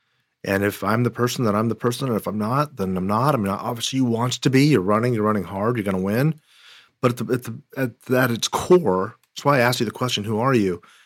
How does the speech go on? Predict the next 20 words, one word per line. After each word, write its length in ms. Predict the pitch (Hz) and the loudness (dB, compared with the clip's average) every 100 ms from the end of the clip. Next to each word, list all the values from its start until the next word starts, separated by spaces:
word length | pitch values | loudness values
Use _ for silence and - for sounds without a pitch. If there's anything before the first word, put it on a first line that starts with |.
| _ _ _ _ _ | _ _ _ _ _
You, 160 | 117 107 | 2 2
you 240 | 117 120 | 2 2
have 100 | 117 | 2
a 40 | |
servant's 360 | 104 120 107 90 | 0 0 0 -2
heart. 320 | 127 123 73 - | -2 -2 -4 -10
You 140 | 104 | -10
want 140 | 104 | -8
to 80 | 98 | -6
serve 240 | - 113 101 | -2 -2 -2
other 120 | 87 | -4
people. 380 | - 135 - 82 | -4 -6 -6 -14
You 80 | 92 | -8
wanna 120 | 92 | -6
help 240 | 92 98 - _ 101 | -4 -6 -10 _ -10
make 260 | 98 90 | -8 -8
things 220 | - 87 78 | -6 -10 -6
better. 400 | 101 98 82 82 | -4 -2 -4 -6
And 160 | 90 | -6
I, 100 | 90 | -8